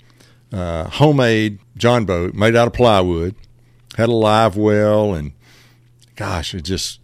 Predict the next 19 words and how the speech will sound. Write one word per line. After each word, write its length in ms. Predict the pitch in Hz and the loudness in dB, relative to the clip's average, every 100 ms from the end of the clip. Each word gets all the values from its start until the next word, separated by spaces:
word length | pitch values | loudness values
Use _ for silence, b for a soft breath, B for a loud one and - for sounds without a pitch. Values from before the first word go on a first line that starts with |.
| - | -12
it 120 | 101 | -10
was 160 | 85 82 | -10 -10
a 60 | |
great, 440 | 73 80 104 98 - _ _ _ - - | -8 -2 0 0 -4 _ _ _ -20 -4
great 360 | 107 113 95 80 | 2 4 4 0
boat. 300 | 95 80 - b b b b b b b | -2 -2 -8 b b b b b b b
Uh, 420 | 92 82 82 85 95 - | -10 -8 -8 -8 -10 -10
one 260 | 104 107 107 | -4 -2 0
year 320 | 107 107 107 | 0 0 0
we 160 | 101 92 | 0 0
had 200 | 101 95 | -2 -2
a 40 | |
guy 260 | 90 101 98 | 0 0 0
give 220 | 95 101 | 0 0
us 180 | 98 101 | -2 -2
an 100 | 92 | 0
Old 260 | 107 117 | 2 2
Town 260 | 117 117 113 | 0 0 0
canoe, 520 | - 117 123 87 76 | 0 0 0 0 -4